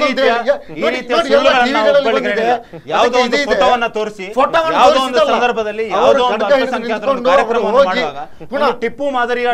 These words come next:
Speaker 1: ನೋಡಿ,
Speaker 2: ಟೋಪಿಯನ್ನು ಹಾಕಿದ ಫೋಟೋವನ್ನು
Speaker 1: ಇನ್ನು,
Speaker 2: ತೋರಿಸಿ ಇವ್ರು
Speaker 1: ಇನ್ನು
Speaker 2: ಹೇಳ್ತಾರೆ.
Speaker 1: ಜಗದೀಶ್ ಶೆಟ್ಟರ್ ಒಂದು
Speaker 2: ಇವತ್ತು,
Speaker 1: ಪುಸ್ತಕಕ್ಕೆ,
Speaker 2: ಇವತ್ತು
Speaker 1: ಒಂದು
Speaker 2: ಸರ್ಕಾರ,
Speaker 1: ಪುಸ್ತಕಕ್ಕೆ
Speaker 2: ಇವತ್ತು
Speaker 1: ಟಿಪ್ಪು,
Speaker 2: ಸರ್ಕಾರ
Speaker 1: ಟಿಪ್ಪುನ
Speaker 2: ಒಬ್ಬ
Speaker 1: ಬಗ್ಗೆ ಮುನ್ನುಡಿ
Speaker 2: ಮೂಲಭೂತವಾದಿಯನ್ನ,
Speaker 1: ಬರೆದಿದೆ.
Speaker 2: ಹಿಂದೂ
Speaker 1: ಟಿಪ್ಪುನ
Speaker 2: ವಿರೋಧಿಯ,
Speaker 1: ಬಗ್ಗೆ ಮುನ್ನುಡಿ
Speaker 2: ಕ್ರೈಸ್ತ,
Speaker 1: ಬರೆದಿದೆ.
Speaker 2: ಕ್ರೈಸ್ತ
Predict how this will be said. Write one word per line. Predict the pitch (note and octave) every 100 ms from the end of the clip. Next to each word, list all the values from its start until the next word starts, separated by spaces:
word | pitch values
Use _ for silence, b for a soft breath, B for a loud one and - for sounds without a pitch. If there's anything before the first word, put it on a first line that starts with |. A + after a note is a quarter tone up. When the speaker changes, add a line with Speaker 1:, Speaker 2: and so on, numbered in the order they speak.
| C4
Speaker 1:
ನೋಡಿ, | A3+
Speaker 2:
ಟೋಪಿಯನ್ನು | C4+ C4 A#3+ A3
ಹಾಕಿದ | A3 A3+ G3
ಫೋಟೋವನ್ನು | A#3 -
Speaker 1:
ಇನ್ನು, | D4 G#3
Speaker 2:
ತೋರಿಸಿ | C#4 A#3
ಇವ್ರು | G3 B3
Speaker 1:
ಇನ್ನು | F#3
Speaker 2:
ಹೇಳ್ತಾರೆ. | F3 A#3+
Speaker 1:
ಜಗದೀಶ್ | B3 C4 C4+
ಶೆಟ್ಟರ್ | G3 A#3+ C#4
ಒಂದು | C4
Speaker 2:
ಇವತ್ತು, | C4+
Speaker 1:
ಪುಸ್ತಕಕ್ಕೆ, | D4+ D#4 C#4+ A3 A3+ B3
Speaker 2:
ಇವತ್ತು | B3+ B3+ C#4
Speaker 1:
ಒಂದು | -
Speaker 2:
ಸರ್ಕಾರ, | G#3+ B3 C#4 C#4 G#3+
Speaker 1:
ಪುಸ್ತಕಕ್ಕೆ | E4 D4 C#4 C4+ C#3+ F#3+
Speaker 2:
ಇವತ್ತು | A#3+ B3 B3+
Speaker 1:
ಟಿಪ್ಪು, | A3
Speaker 2:
ಸರ್ಕಾರ | G#3+ C4 C4+ B3+ F#3 -
Speaker 1:
ಟಿಪ್ಪುನ | C#4 D#4+ E4+ E4
Speaker 2:
ಒಬ್ಬ | C#4+
Speaker 1:
ಬಗ್ಗೆ | A3+ G#3
ಮುನ್ನುಡಿ | B3+ C4+ C4
Speaker 2:
ಮೂಲಭೂತವಾದಿಯನ್ನ, | A3 C#4 A#3 A#3 A#3+ - D#3+
Speaker 1:
ಬರೆದಿದೆ. | - D#3 - D#3
Speaker 2:
ಹಿಂದೂ | A#3+ A#3 F#3
Speaker 1:
ಟಿಪ್ಪುನ | F#3+
Speaker 2:
ವಿರೋಧಿಯ, | B3 C#4 A#3+ A#3
Speaker 1:
ಬಗ್ಗೆ | C4
ಮುನ್ನುಡಿ | A3+ C4 C4 B3
Speaker 2:
ಕ್ರೈಸ್ತ, | B3+ C4+ C#4
Speaker 1:
ಬರೆದಿದೆ. | C#4+ D4+ -
Speaker 2:
ಕ್ರೈಸ್ತ | A3+ C4